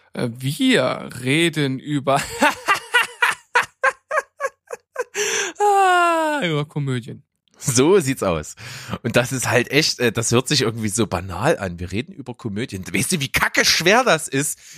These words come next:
Speaker 2: Ich hab bei dreißig aufgehört, Filme aufzuschreiben.
Speaker 1: <laughs>
Speaker 2: Das ist, äh, wir hätten das enger fassen sollen. Vielleicht machen wir das noch. Können wir uns ja noch mal kurz überlegen. <laughs>
Speaker 1: Ja, äh,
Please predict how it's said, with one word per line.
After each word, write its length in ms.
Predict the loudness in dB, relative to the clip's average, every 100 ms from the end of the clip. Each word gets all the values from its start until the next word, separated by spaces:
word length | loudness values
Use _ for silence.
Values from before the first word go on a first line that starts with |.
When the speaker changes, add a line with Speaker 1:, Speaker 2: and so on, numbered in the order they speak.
| 0
Speaker 2:
Ich 220 | 2 2
hab 160 | 0
bei 140 | 2 0
dreißig 560 | 2 2 2 0 -2
aufgehört, 460 | 0 0 2 2 2
Filme 280 | 2 2 2
aufzuschreiben. 880 | 0 -2 -4 -4 -2 -2 -2 -6 -16 _ _ _ _
Speaker 1:
<laughs> 80 | -8 -8 -10 -10
Speaker 2:
Das 260 | -4 -2 0
ist, 200 | 2 0
äh, 300 | -4 -6 0
wir 80 | 2
hätten 220 | 2 0
das 200 | -2 0
enger 280 | 0 2 2
fassen 360 | 2 -2 -2 0
sollen. 320 | 0 0 -2
Vielleicht 340 | 0 0 0
machen 180 | -2 -2
wir 60 | -2
das 220 | -2 -4
noch. 160 | -4
Können 140 | 0 2
wir 60 |
uns 120 | 4 4
ja 80 |
noch 120 | 2 2
mal 100 | 0
kurz 240 | -2 -4
überlegen. 500 | -2 0 0 0 -4 -16 -20 _ -8
<laughs> 80 | -8 -8 -18 -20 _ _ _
Speaker 1:
Ja, 1040 | 0 4 4 4 0 -4 0 2 4 2
äh, 60 | -2